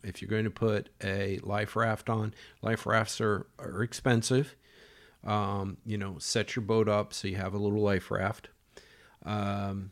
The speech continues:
you may never n-, use a life raft. You may have never had to ever use a life raft. Um, but they're, but they have to be repacked on occasion, and,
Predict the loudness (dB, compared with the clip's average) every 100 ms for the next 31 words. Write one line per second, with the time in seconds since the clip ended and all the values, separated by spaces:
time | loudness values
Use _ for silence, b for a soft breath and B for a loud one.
0 | -8 -2 2 4 6 6 6 2 4 6
1 | 6 6 2 0 -2 -6 -8 -10 -4 0
2 | 2 0 -2 -4 0 2 4 4 4 2
3 | 2 0 0 -2 -2 -4 -4 -6 -8 -10
4 | -12 -16 -20 b b b b b -4 -2
5 | -2 -4 -6 -4 -2 0 0 0 -2 -8
6 | -20 -20 -20 _ _ -18 -18 -20 -18 -6
7 | -6 -2 -2 -2 -2 0 2 2 2 2
8 | 0 0 -4 -4 -2 -2 0 -2 -4 -4
9 | -4 -8 -10